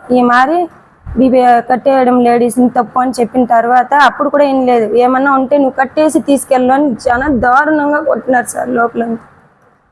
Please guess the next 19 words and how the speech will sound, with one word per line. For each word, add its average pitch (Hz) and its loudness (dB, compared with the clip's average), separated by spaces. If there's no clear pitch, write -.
ఈ 226 4
మారి 247 2
చేస్తా 247 0
ఉండారు. 214 0
ఆ 233 2
ఊర్లో 262 0
పోయేదానికి 254 0
లే, 262 4
వచ్చేదానికి 247 0
లేదు. 220 0
తెగ 262 2
ఇచ్చి 294 0
నేను, 262 0
నిన్ను 254 2
పోయినాను 247 0
నారాయణపురానికి. 226 0
ఈ - 2
మారి 262 2
చేసినారు. 240 0